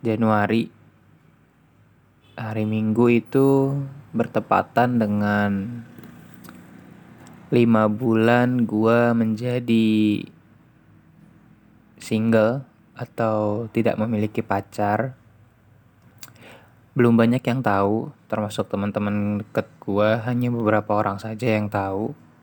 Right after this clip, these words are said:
Karena memang gua putuskan untuk tidak dipublikasikan sampai saat ini. Dan ini mungkin publikasi pertama gua mengenai hubungan gua dalam relationship.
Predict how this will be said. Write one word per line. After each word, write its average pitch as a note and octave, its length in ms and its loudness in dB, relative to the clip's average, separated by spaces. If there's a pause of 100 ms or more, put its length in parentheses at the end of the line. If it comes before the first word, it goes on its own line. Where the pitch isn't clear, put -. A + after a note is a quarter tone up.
(800)
Karena A2 320 0
memang G2+ 880 0
gua G#2 100 0
putuskan G#2+ 540 -4
untuk G2+ 240 -8
tidak A#2 640 -6 (420)
dipublikasikan A2 1200 -4
sampai G#2+ 680 0 (240)
saat G2+ 400 -2
ini. A#2 400 -4 (600)
Dan A#2+ 200 2
ini A#2+ 200 4
mungkin A#2+ 400 2
publikasi G#2+ 600 -2
pertama G#2 440 -2
gua A2+ 600 -4
mengenai G#2 920 0
hubungan G2+ 760 -2
gua G#2+ 360 0 (2500)
dalam G#2 440 0
relationship. G2+ 800 0